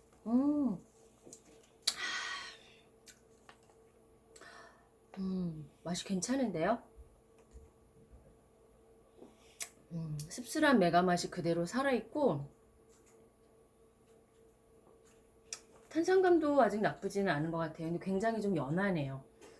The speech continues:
이렇게 보시면, 네, 연 노란색 라거 색깔에 하얀색 풍부한 거품 살아있고, 아주 호평도 살아있어요. 자, 이제는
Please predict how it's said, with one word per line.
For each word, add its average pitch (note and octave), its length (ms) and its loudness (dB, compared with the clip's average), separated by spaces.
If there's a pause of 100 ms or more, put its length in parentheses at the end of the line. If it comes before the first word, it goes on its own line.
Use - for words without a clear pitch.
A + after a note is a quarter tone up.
(320)
이렇게 A#3 200 -6
보시면, A3 720 2 (920)
네, D3+ 320 -8
연 F#3 200 4
노란색 F3 580 4
라거 D#3+ 420 0
색깔에 F3+ 640 4
하얀색 A#3 520 2
풍부한 C#4 400 4
거품 F3 320 -6
살아있고, G#3 880 0 (2250)
아주 D#3+ 160 -6
호평도 C#4 440 -2
살아있어요. - 540 -2 (3250)
자, F3 320 0
이제는 G#3 640 4